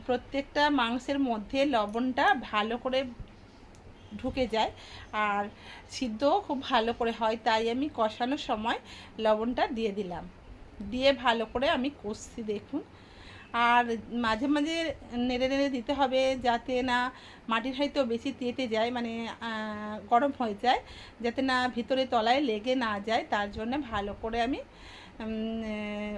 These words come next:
আহ, নাড়িয়ে নাড়িয়ে দিচ্ছি। আর মাংস মোটামুটি কষানো হয়ে গেছে, আপনাদের তুলে দেখিয়ে দিলাম। কষানো আমার কমপ্লিট হয়ে গেছে। আর আমি গরম জল বানিয়ে রেখেছিলাম, গরম জলটা অল্প অল্প করে হাঁড়ির মধ্যে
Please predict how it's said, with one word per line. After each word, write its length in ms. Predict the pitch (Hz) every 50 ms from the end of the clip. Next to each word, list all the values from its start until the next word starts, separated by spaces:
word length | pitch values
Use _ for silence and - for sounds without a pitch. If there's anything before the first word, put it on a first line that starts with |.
| - - 226
আহ, 80 | 214
নাড়িয়ে 340 | 202 214 214 202 196 226 240
নাড়িয়ে 260 | 247 247 247 277 254
দিচ্ছি। 340 | 226 226 214 - - - 220
আর 220 | 214 214 220 226
মাংস 420 | 233 220 208 208 220 233 233 - 320
মোটামুটি 420 | 320 285 302 294 349 330 311 370 -
কষানো 340 | - 254 254 - 294 285 294
হয়ে 180 | 294 277 254 254
গেছে, 240 | 277 285 277 - 285
আপনাদের 380 | 247 220 226 240 233 240 240 240 -
তুলে 200 | 240 233 240 233
দেখিয়ে 400 | 220 214 220 220 - 254 247 240
দিলাম। 320 | 240 247 247 254 302 415 494 - - - - - - - - - - - - - -
কষানো 420 | - 233 233 233 - 277 269 269
আমার 180 | 262 262 269 277
কমপ্লিট 520 | 269 - 240 233 226 226 220 269 269 247
হয়ে 200 | 269 285 269 269
গেছে। 380 | 269 294 294 294 - 349 339 320
আর 260 | 294 254 233 220 220
আমি 280 | 226 220 226 220 220 214 214
গরম 320 | - 226 226 247 285 302 277
জল 260 | 240 269 262 269 277
বানিয়ে 300 | 277 269 269 277 277 269
রেখেছিলাম, 680 | 262 277 269 269 262 - - 269 269 262 262 262 262 262 240
গরম 280 | 202 196 202 220 226
জলটা 520 | 202 208 202 202 220 240 240 - 302 381 508 - - - - - - - - -
অল্প 280 | 254 277 311 320 302 302
অল্প 300 | 277 262 269 240 240 233
করে 320 | 233 247 254 359 453 466 - - - - - -
হাঁড়ির 280 | 247 220 208 220 226 220
মধ্যে 360 | 226 220 214 208 214 302 453